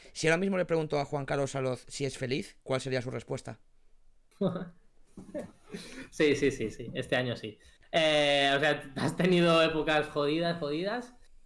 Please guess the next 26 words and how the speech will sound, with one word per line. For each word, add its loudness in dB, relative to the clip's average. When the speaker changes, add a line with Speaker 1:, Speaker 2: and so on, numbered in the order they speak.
Speaker 2:
pero 2
ahora 2
mismo, -2
sobre -4
todo 0
a 0
nivel 0
laboral, -2
estoy -12
muy -16
feliz, -8
tanto -12
por -20
Break -8
como -10
por -12
La -8
Chiribita, -4
que -6
es -6
mi -10
productora -8
en -12
la -8
que -18
estoy, -12